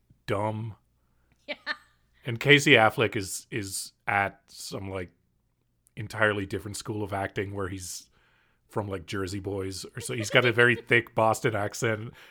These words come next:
Speaker 1: and he, every line references his crotch. And he just at one point is just, like, wailing on a car <laughs> at the junkyard.
Speaker 2: <laughs>
Speaker 1: Very well acted movie. It's of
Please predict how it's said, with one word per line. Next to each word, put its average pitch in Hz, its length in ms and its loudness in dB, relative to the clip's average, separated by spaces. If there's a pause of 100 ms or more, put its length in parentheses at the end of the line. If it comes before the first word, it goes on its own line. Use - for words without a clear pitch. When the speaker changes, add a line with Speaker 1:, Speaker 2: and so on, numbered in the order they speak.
Speaker 1:
and 113 120 -4
he, 117 180 -2
every 123 300 2
line 110 380 -2
references 101 540 -6
his 107 120 -12
crotch. - 640 -10 (480)
And 117 120 -4
he 117 60 -4
just 127 240 -2
at 120 120 2
one 120 160 -2
point 123 240 0
is 120 100 -4
just, - 260 -8
like, 131 140 -6
wailing 117 460 -2
on 107 80 -4
a 101 40 -8
car 110 540 -8 (460)
<laughs> - 440 -6
at 185 180 6
the 135 80 -2
junkyard. 120 800 -2 (640)
Speaker 2:
<laughs> - 600 -20
Speaker 1:
Very 147 800 -2 (100)
well 135 420 -6
acted 139 420 -10 (180)
movie. 147 480 0
It's 147 280 -4
of 165 500 -2